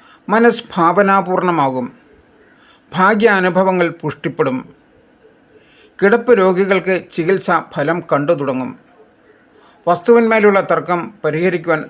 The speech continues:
സാധിക്കും. മംഗളകർമ്മങ്ങളിൽ പങ്കെടുക്കും. കുടുംബത്തോടൊപ്പം വിനോദയാത്രകൾക്ക് അവസരം സിദ്ധിക്കും. കച്ചവട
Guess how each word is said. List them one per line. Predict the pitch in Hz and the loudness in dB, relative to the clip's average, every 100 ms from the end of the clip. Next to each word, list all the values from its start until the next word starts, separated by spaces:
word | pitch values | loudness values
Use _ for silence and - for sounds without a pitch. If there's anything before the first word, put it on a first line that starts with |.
| - | -10
സാധിക്കും. | 151 143 147 135 127 - - _ _ _ _ _ - _ - | -6 -6 -6 -8 -8 -10 -20 _ _ _ _ _ -20 _ -4
മംഗളകർമ്മങ്ങളിൽ | 165 190 226 220 180 170 185 180 165 160 | -2 0 0 0 0 -2 -2 0 -2 -2
പങ്കെടുക്കും. | 151 143 160 143 135 120 - _ _ _ _ _ _ _ _ - | -8 -4 -4 -4 -6 -10 -14 _ _ _ _ _ _ _ _ -6
കുടുംബത്തോടൊപ്പം | 180 226 240 240 208 196 185 - 156 | -2 0 2 2 2 0 -4 -6 -8
വിനോദയാത്രകൾക്ക് | 160 190 202 202 165 156 180 175 160 170 156 143 | -4 -2 0 0 0 -2 -2 -4 -2 -4 -4 -4
അവസരം | 151 151 165 156 - | -4 -4 -4 -4 -10
സിദ്ധിക്കും. | - 135 143 131 127 123 _ _ _ _ _ _ _ _ _ - | -10 -8 -10 -8 -8 -8 _ _ _ _ _ _ _ _ _ -6
കച്ചവട | 185 170 - 233 | -2 -2 0 2